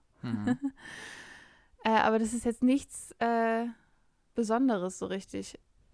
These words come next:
Speaker 2: Halt, also ich, ab zwanzig Grad fange ich an, kurze Klamotten zu tr-,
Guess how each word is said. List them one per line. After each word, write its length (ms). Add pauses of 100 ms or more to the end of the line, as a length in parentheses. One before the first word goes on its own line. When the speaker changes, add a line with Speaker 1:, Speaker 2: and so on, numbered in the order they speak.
(520)
Speaker 2:
Halt, 380
also 160
ich, 340
ab 320
zwanzig 460
Grad 280
fange 280
ich 120
an, 280
kurze 280
Klamotten 460
zu 160
tr-, 160